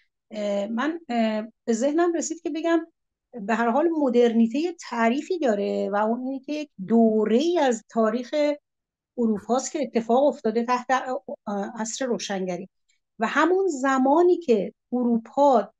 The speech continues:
این اتفاق داشته درش به تدریج می‌افتاده، اه، من یادم میاد که در یکی از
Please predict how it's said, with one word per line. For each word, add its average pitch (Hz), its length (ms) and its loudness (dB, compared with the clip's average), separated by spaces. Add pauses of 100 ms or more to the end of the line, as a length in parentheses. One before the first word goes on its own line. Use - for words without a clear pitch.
(140)
این 277 220 -4
اتفاق 262 640 0
داشته 226 300 -2
درش 208 440 -2
به 208 160 -6
تدریج 214 640 0
می‌افتاده، 208 1080 0 (1200)
اه، 202 340 -6
من 220 240 0
یادم 277 260 2
میاد 277 280 2
که 277 100 -8
در 220 280 -2
یکی 240 240 -2
از 240 260 2